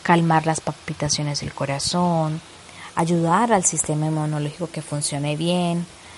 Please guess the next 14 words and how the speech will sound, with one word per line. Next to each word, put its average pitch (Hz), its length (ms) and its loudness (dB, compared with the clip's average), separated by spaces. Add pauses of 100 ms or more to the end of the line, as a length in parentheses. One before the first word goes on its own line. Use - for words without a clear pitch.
(380)
descansar 160 580 0
los 147 280 -4
ojos, 180 760 4
aliviar 156 420 2
la 151 100 0
irritación. 170 1080 0 (680)
El 196 100 -2
color 220 240 10
violeta 247 440 8
sirve 285 360 2
también 156 280 2
para 170 200 0
la 165 100 2
salud 151 440 -4